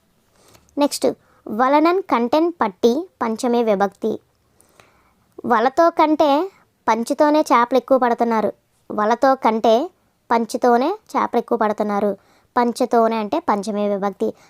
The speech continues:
వలతో కంటే, వల అంటే వలనన్, కంటే అంటే కంటెన్, పడుతున్నారు అంటే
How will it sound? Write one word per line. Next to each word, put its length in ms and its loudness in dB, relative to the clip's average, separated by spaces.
వలతో 440 0
కంటే, 460 0
వల 220 2
అంటే 340 0
వలనన్, 540 0
కంటే 280 2
అంటే 280 2
కంటెన్, 580 -2
పడుతున్నారు 520 2
అంటే 340 0